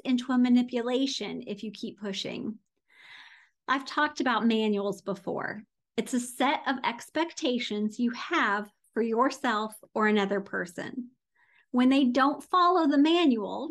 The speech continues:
your partner, you have for them, it affects your emotions. "They didn't do this and I get mad. They didn't do it and it makes me sad.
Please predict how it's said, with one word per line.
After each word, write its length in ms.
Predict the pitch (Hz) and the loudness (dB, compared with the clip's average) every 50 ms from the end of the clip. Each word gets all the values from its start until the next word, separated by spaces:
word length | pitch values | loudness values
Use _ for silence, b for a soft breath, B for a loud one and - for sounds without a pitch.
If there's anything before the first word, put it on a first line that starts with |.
| 311 | -4
your 140 | 294 247 233 | -4 -4 -4
partner, 580 | 220 - 285 269 233 - 185 165 175 196 247 277 - _ _ _ _ _ _ _ - | -2 0 2 2 2 0 -2 -4 -4 -4 -4 -6 -8 _ _ _ _ _ _ _ 0
you 140 | 240 240 240 | 2 4 4
have 280 | 240 277 339 453 508 - | 4 4 4 2 2 2
for 120 | - 247 202 | 0 0 0
them, 380 | 202 196 202 202 202 214 - - | 0 0 0 0 -2 -4 -4 -2
it 120 | 247 247 | 0 0
affects 520 | 262 254 254 - 302 294 294 294 - - - | 0 0 -2 -2 -2 -2 -2 -4 -6 -10 -6
your 200 | 269 262 247 240 | -2 0 2 2
emotions. 880 | 233 220 220 220 214 214 - - - - - 190 226 247 - - - _ _ b b b b b b b - | 2 2 2 0 -2 -4 -6 -8 -10 -10 -10 -10 -10 -12 -14 -18 -20 _ _ b b b b b b b -4
"They 260 | 202 247 269 285 320 | 0 2 2 4 4
didn't 340 | 254 330 320 311 302 269 254 | 4 4 6 4 4 2 2
do 220 | 240 285 285 285 | 0 2 2 2
this 400 | 262 294 294 294 294 285 277 - _ _ _ _ _ - | 2 2 2 2 0 0 -2 -6 _ _ _ _ _ -6
and 160 | 220 220 214 - - | -4 -4 -4 -4 -4
I 640 | 247 247 262 269 269 269 269 269 254 254 269 254 - - | -2 0 2 2 2 2 2 0 0 0 -2 -2 -4 -4
get 220 | 220 254 233 - | -2 -2 0 0
mad. 600 | 233 226 214 202 196 - - - - - - 196 - | 0 0 0 0 0 -2 -2 -4 -8 -10 -8 -4 0
They 180 | 262 262 277 | 2 2 4
didn't 380 | 247 294 285 262 285 269 233 240 | 2 2 2 4 4 2 2 0
do 240 | 262 285 285 277 277 | -2 0 0 0 0
it 160 | 269 - - | 0 0 -2
and 140 | - 233 226 | -4 -6 -6
it 100 | - - | -6 -6
makes 320 | 226 233 240 240 - - | -6 -6 -6 -8 -6 0
me 140 | - 240 240 | 2 2 2
sad. 580 | 240 - - 247 214 202 196 - - - - | 2 0 -2 -2 0 0 0 0 -2 -4 -8